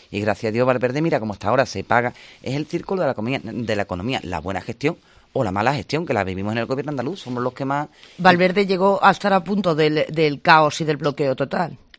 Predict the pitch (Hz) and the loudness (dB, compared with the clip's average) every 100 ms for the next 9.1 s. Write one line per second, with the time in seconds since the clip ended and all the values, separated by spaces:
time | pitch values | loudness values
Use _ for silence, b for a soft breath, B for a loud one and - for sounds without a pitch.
0 | _ _ 117 98 101 98 101 - 113 113 | _ _ -6 -4 -4 -2 -4 -2 -4 -2
1 | 123 117 131 117 139 _ - 113 113 120 | -2 -4 -6 -8 -12 _ -8 -6 -4 -6
2 | 120 120 117 120 117 113 117 117 - 120 | -6 -6 -4 -4 -4 -6 -8 -10 -8 -6
3 | 127 120 135 143 147 - 110 110 131 117 | -6 -8 -10 -8 -8 -8 -8 -8 -10 -14
4 | _ _ b b b b b - 104 123 | _ _ b b b b b -6 -4 -4
5 | - 117 117 123 113 - 117 135 127 120 | -4 -6 -4 -4 -6 -6 -4 -2 0 2
6 | 131 139 131 120 - 123 113 107 - 110 | 2 2 0 0 -2 -2 -2 -4 -6 -6
7 | 95 104 135 113 123 175 156 135 107 110 | -4 -4 -2 0 2 2 2 2 2 0
8 | 131 175 185 175 156 156 190 123 90 113 | 0 0 0 0 0 0 -2 -4 -2 -2
9 | 98 | -4